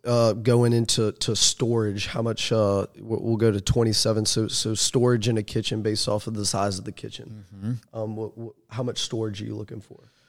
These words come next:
Speaker 2: Well, in a small kitchen, we're looking around a hundred and fifty square feet. Now, that can be wall cabinet storage, base cabinet storage,
Speaker 1: Okay.
Speaker 2: drawers, pull-out shelves,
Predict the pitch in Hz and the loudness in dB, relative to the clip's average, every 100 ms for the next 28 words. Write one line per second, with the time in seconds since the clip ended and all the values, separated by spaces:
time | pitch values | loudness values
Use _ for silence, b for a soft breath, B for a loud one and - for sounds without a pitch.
0 | b - 131 135 131 117 - 160 165 - | b -2 4 6 6 6 4 6 6 6
1 | 143 127 123 123 120 113 110 95 87 131 | 2 4 4 4 4 0 0 -4 -4 -2
2 | 120 113 - 120 117 113 107 - 117 113 | -2 -6 -8 -8 -8 -6 -4 -4 -4 -4
3 | 107 - 131 123 123 b b - 113 110 | -8 -4 -2 -2 -4 b b -8 -4 2
4 | 120 117 120 110 110 113 110 104 b b | 4 2 0 0 2 2 2 0 b b
5 | - 104 117 123 - - 120 120 113 - | -20 -6 0 0 0 -2 0 0 0 0
6 | 127 123 120 113 - 104 98 117 120 - | 2 2 2 0 -8 -14 -6 -2 0 0
7 | - 120 113 113 - - 120 120 113 - | -2 -2 -2 0 -2 0 0 0 0 -4
8 | - 104 107 113 120 120 117 117 113 - | -8 -10 -4 0 2 4 4 4 2 -2
9 | - - 147 127 120 113 110 - - 117 | -4 -10 -4 -2 -2 -2 -2 -2 0 0
10 | 113 110 110 110 | 0 0 0 -4